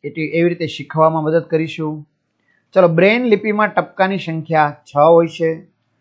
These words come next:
જળ બચાવો, જીવન બચાવો. તો આ સાથે આવું, મિત્રો, સરસ મજાનું પેપર હોય, બરાબર? તો આ પેપરનું આપણે શું કર્યું? સરસ મજાનું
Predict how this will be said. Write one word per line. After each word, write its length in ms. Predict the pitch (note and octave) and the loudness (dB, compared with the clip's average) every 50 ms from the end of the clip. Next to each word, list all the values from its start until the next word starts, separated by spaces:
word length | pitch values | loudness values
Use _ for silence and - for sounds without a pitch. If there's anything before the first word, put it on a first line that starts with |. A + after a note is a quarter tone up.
| _ _ _ _ B2 | _ _ _ _ -2
જળ 280 | C3 E3 F#3 G#3+ A#3+ | 2 4 4 4 4
બચાવો, 540 | G#3+ F3+ F3 F3 F#3 E3+ E3 E3 E3 E3 D#3+ | 4 2 0 2 2 2 4 4 4 2 -2
જીવન 520 | C3+ A2+ A#2+ B2+ B2+ C3+ C#3+ E3 F#3+ G#3 G#3 F#3+ _ _ A#2+ | -4 -6 -6 -4 0 2 2 2 2 -2 -8 -14 _ _ -16
બચાવો. 500 | A#2+ A#2+ - - B2 A2+ G#2+ G2 - - _ _ _ _ _ _ _ | -14 -14 -10 -8 -8 -8 -6 -8 -10 -16 _ _ _ _ _ _ _
તો 60 | - - | -8 -8
આ 340 | - - F#3 G#3 A#3 C4 | -2 0 2 4 4 2
સાથે 380 | C4 C4 A3 G3+ G3 G3 A3 A3 A3 - - | 2 2 2 0 2 2 0 0 0 2 2
આવું, 320 | E3+ F#3 A3 C4 C#4 B3 | 4 4 4 4 2 0
મિત્રો, 300 | G#3+ G3 - A3+ A3 G#3+ | -2 -4 -4 -2 -2 -2
સરસ 320 | F#3 - F#3 F3 G#3+ G#3 - | -2 -2 -2 -2 -2 -2 -4
મજાનું 420 | F3 F3 E3+ F3 F3+ F3+ F3+ F3+ F3 | -6 -4 -2 -2 -2 -2 -2 -6 -6
પેપર 360 | E3 D#3 D#3 D3+ - E3+ E3 | -4 -4 -4 -2 -4 -4 -4
હોય, 360 | D#3 D#3+ F#3+ F#3+ E3 C3+ B2 - _ _ _ _ _ _ _ _ _ _ _ _ - | 0 2 2 2 2 0 -4 -10 _ _ _ _ _ _ _ _ _ _ _ _ -4
બરાબર? 340 | D3+ F3 A3+ A#3 A#3+ G3+ D3+ | 0 2 4 4 4 2 2
તો 160 | - - C3+ | 0 -4 -6
આ 280 | - - D3 F3+ G#3 | -2 0 0 0 2
પેપરનું 400 | G#3 G3+ F3 F3 F3+ F3 E3 E3+ | 0 -2 -4 -4 -4 -4 -2 -2
આપણે 160 | E3 E3 E3 D#3 | -4 -4 -4 -6
શું 240 | - - G3+ G3 | -6 -8 -8 -6
કર્યું? 200 | G3 F3+ E3+ E3+ | -6 -6 -6 -6
સરસ 260 | - - D#3 D#3+ D3 D3 | -6 -8 -8 -8 -8 -10
મજાનું 480 | D3 D3+ D3+ D3 D3 D3+ D#3 D#3+ D#3+ | -10 -6 -6 -6 -4 -6 -6 -8 -10